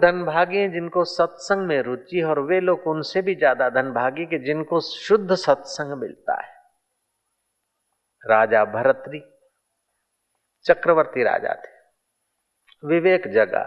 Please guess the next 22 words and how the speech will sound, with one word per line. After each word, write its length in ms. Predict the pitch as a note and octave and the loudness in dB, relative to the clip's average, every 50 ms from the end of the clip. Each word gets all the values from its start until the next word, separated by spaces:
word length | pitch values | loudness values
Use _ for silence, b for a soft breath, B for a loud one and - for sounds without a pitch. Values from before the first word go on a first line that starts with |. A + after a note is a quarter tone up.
| - - - - _ _ _ _ _ - | -8 -14 -20 -20 _ _ _ _ _ -8
गुरु 280 | C#3+ C#3+ E3+ E3 E3 | -2 0 2 2 2
के 140 | - - A#2+ G#2+ | 2 2 0 2
पास 380 | - - - G2 G#2+ - - - - | 4 4 4 4 2 0 -6 -14 -12
गए, 320 | - - - - - - A2+ | -12 -12 -12 -12 -10 -2 0
राजपाट 600 | A#2 B2+ C#3 C#3 - - - - A2 - - - - | 2 2 2 0 -2 -6 -4 -2 -2 -2 -4 -6 -8
को 80 | A#2+ A#2+ | -8 -8
ठोकर 420 | - - - - - - A2 G#2 G#2 | -8 -6 -6 -6 -2 -2 -2 -2 -2
मार 200 | G2+ - - - | -4 -6 -6 -6
दी। 160 | - - - - _ _ _ _ b b b b b b b _ | -10 -16 -20 -20 _ _ _ _ b b b b b b b _
मरकर 380 | D#3+ E3+ G3 F#3+ F#3+ - G3 F#3 | 2 4 4 4 4 4 2 2
तो 160 | - - F3 D3 | 4 2 0 0
कईयों 360 | - - C#3 C#3 C#3+ D3+ D#3 | 0 0 -2 0 2 0 2
ने 140 | D3+ D3+ D3+ | 2 2 0
छोड़ा, 320 | - - - B2+ A#2 G#2+ A2 | -2 0 2 4 4 4 4
लेकिन 460 | A2+ A#2 B2 A#2 - B2 A2 G#2 G2 G2 - F2+ F2+ F#2+ F#2 F#2 | 2 0 -2 0 -2 -4 -4 -6 -10 -18 -20 -20 -20 -20 -12 -4
जीते 380 | B2 F3 F#3 - - D3 B2 A#2 | -2 -2 -2 0 0 0 0 0
जी 180 | G#2+ A#2 B2+ A#2+ b b b b b b _ _ _ _ | -2 -4 -8 -8 b b b b b b _ _ _ _
अमर 320 | C#3+ E3 G3 G#3 G#3 F3+ D#3 | 0 2 4 4 4 6 4
राज्य 320 | D3 C3+ C3+ B2 - B2+ A#2+ - | 4 4 2 2 -2 -6 -4 -2
पाने 300 | B2 A#2+ B2 B2+ C3 C3 | -2 0 0 -2 -4 -6
के 140 | B2+ - C3 A#2+ | -4 -4 -4 -4
लिए 360 | A#2+ G#2+ B2+ B2 A2+ G#2+ | -4 -4 -6 -6 -6 -6